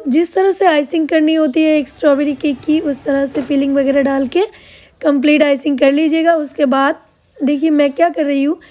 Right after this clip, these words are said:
केक के ऊपर स्ट्रॉबेरी केक का कलर, अ, पिंक और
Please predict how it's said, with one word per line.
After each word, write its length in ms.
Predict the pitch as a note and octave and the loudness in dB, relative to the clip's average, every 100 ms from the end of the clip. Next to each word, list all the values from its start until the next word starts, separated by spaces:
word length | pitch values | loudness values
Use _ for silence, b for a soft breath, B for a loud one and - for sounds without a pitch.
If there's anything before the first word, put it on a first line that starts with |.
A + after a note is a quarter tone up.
| b b | b b
केक 240 | - E4 E4 | -2 -2 0
के 140 | E4+ | 0
ऊपर 320 | D#4 B3 D4+ | 0 2 0
स्ट्रॉबेरी 540 | D#4 - E4 D4+ D#4 E4 | 0 -4 0 0 0 -4
केक 240 | E4 D#4+ | -4 -4
का 80 | - | -6
कलर, 340 | C4+ D4 D4 | -2 2 2
अ, 400 | D4+ - D4+ C#4+ C#4+ b b b _ | 0 -6 -4 -4 -6 b b b _
पिंक 320 | E4+ E4+ F4 - - _ - | 0 2 0 -6 -20 _ -2
और 460 | D4+ D4+ - - | 2 2 -2 -12